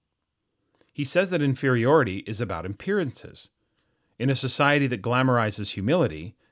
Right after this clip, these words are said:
the enactment of humility becomes more important than the true embodiment of it. Faux humility. The aw shucks, who me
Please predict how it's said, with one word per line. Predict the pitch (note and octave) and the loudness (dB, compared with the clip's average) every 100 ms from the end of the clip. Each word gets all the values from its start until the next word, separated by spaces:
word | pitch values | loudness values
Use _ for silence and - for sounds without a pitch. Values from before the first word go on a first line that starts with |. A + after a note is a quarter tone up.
| - | -2
the | C3+ | 2
enactment | C3+ D3 F#3 A3 - B2+ F2 - - | 4 4 2 0 -6 -6 -6 -10 -12
of | G#2+ A2 | -12 -12
humility | - A2 G#2 F2 E2 F2 | -6 -4 -2 -4 -8 -8
becomes | A#2 - C3+ B2 - | -8 -4 -2 -2 -2
more | A#2 A2 | -2 -2
important | G2 - F#3 A2+ E2+ - _ _ _ _ _ _ | -4 -2 -2 -2 -8 -14 _ _ _ _ _ _
than | A2+ C3 C3 | -2 2 2
the | B2+ A#2+ - | 2 -2 -6
true | - C#3 A#2+ | -2 0 2
embodiment | G#2 A2 A2 F#2 D#2+ - | 0 -2 -2 -4 -8 -12
of | E2 | -16
it. | - _ _ _ _ _ _ _ _ _ _ _ _ _ _ _ _ _ _ | -18 _ _ _ _ _ _ _ _ _ _ _ _ _ _ _ _ _ _
Faux | _ - - C#3 D3+ C#3 | _ -4 0 2 2 0
humility. | C3 A#2+ G2 C#2 B1+ _ _ _ _ _ _ _ _ _ - | -2 -2 -4 -10 -16 _ _ _ _ _ _ _ _ _ -10
The | A#2+ - | -8 -6
aw | A#2 C3+ | -2 -2
shucks, | C3 - C3 C3 - | -2 -2 -2 -4 -8
who | - C#3+ C3+ | -4 0 2
me | B2 B2+ A#2+ A2 | 2 0 -2 -6